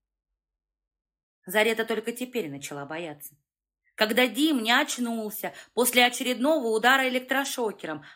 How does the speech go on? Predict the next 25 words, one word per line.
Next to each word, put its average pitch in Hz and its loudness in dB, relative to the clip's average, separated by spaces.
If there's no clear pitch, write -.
а 202 6
охранник 220 2
вколол 226 0
парню 214 0
какой-то 185 -8
препарат. 185 -8
Сам 175 4
Зинчуков 247 -2
тем 277 -2
временем 262 -2
всадил 226 0
острый 240 -4
шприц 254 -8
в 196 0
вену 233 -2
Зары 165 -4
и 196 -4
взял 208 -2
пробу 170 -10
крови. 139 -14
Вот 165 -10
тогда 185 -4
Зарета 147 -12
сильно 170 -8
испугалась 147 -12